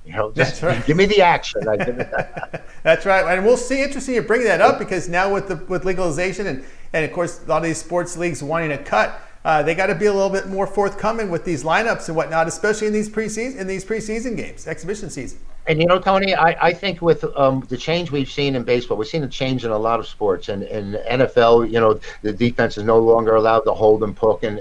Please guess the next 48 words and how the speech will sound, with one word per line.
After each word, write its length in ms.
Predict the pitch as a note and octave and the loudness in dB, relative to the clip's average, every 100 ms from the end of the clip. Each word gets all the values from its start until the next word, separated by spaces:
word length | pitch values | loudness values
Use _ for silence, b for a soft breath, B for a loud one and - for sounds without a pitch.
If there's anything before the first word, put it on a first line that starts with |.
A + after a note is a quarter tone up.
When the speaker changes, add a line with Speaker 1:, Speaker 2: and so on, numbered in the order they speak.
| - G#2 | -6 -2
Speaker 1:
uh, 200 | G2+ - - - - | -2 -4 -8 -16 0
poke 320 | B2+ A#2 A2+ | 4 6 4
and, 160 | G#2+ | -2
and 280 | G2+ G#2 G#2 | -2 -4 -2
grab, 380 | F#2+ A2+ A2+ A2 B B | 2 4 4 4 B B
and 320 | A2+ A2 A2 A2 | -2 -2 -2 0
the 120 | A#2+ | 4
offense 360 | A#2+ A#2 G#2+ | 6 4 -2
has 140 | G2 G2 | -2 -2
opened 280 | F#2+ G2+ F#2+ | -2 0 -4
up. 140 | F2 | -4
And 100 | G#2 | -4
the 140 | A2 | 0
N 140 | B2 C3+ | 0 2
B 180 | B2 B2 | 2 4
A, 140 | B2+ | 4
the 100 | A2+ | 4
three-point 480 | - C3 A#2 A#2+ A2 | -2 -2 0 0 0
has 100 | F#2+ | -2
changed 300 | - G#2 G2 | -4 -6 -4
the 60 | |
game. 240 | G#2 G#2 - B B | -4 -4 -6 B B
And 140 | B2+ C3 | 0 4
baseball 420 | C#3+ F3+ E3+ D#3+ | 4 4 6 6
now, 320 | D3+ D3+ D3+ | 6 6 4
it's, 260 | C3+ C#3 - | 4 0 0
it's 180 | C3 B2+ | -4 2
all 200 | D#3 D#3 | 6 6
home 180 | C#3 D#3 | 6 4
run 200 | D3 F3 | 4 2
hitters 260 | C#3 C3+ B2 | 2 0 2
out 160 | B2 | 0
there, 140 | C3+ C3+ | 2 0
but 140 | B2+ | 0
there's 180 | C3 C3+ | -4 0
also 240 | G#3 - | -2 -2
some, 260 | F#3 F3+ E3+ D3 | -4 0 0 0
another 280 | E3 E3+ | 0 0
factor. 520 | - A#2+ A#2 - C3 - b b b - - - - D#3+ | 0 0 0 0 -6 -6 b b b -18 -18 -18 -8 -6
It's 120 | D#3+ | -4
starting 460 | - G3+ A3 G3+ | 0 2 4 2
pitchers 400 | - G#3+ A3 C3 | 0 0 2 2
only 220 | E3+ E3+ D3 | 2 2 2
lasting 460 | F3+ G3 - B2 | 2 0 -2 -2
five 280 | - B2+ B2+ | 2 4 4
and 100 | B2+ | 0
six 300 | - C3 - | -6 -6 -4
innings, 320 | G3+ G#3 - | -2 -2 -6